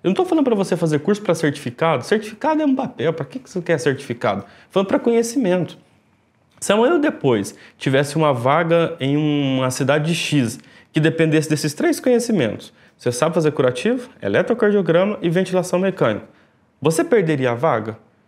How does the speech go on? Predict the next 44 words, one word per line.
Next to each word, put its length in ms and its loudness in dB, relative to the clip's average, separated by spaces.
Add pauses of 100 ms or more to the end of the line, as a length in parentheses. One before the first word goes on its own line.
(200)
Imagina 340 2
que 80 -2
fosse 200 0
pra 100 2
ganhar 200 2
três 340 0
vezes 260 4
o 40 2
valor 280 2
que 60 -12
você 200 -2
ganha 460 0
hoje 340 2
no 60 2
hospital 480 0
pequeno 540 -2
que 60 -4
você 200 0
trabalha. 460 -2 (180)
Se 140 -2
fosse 220 -2
pra 100 -4
um 40 2
hospital 400 0
regional 760 2 (200)
ou 200 2
pra 120 -2
uma 280 0
clínica, 580 2
sei 140 2
lá 100 2
pra 160 0
onde, 240 0 (220)
pra 120 2
ganhar 240 2
três 360 2
vezes, 140 4
mas 120 -2
precisasse 480 0
desse 160 -4
conhecimento. 580 0 (140)
Você 160 -2
está 180 0
preparado? 600 0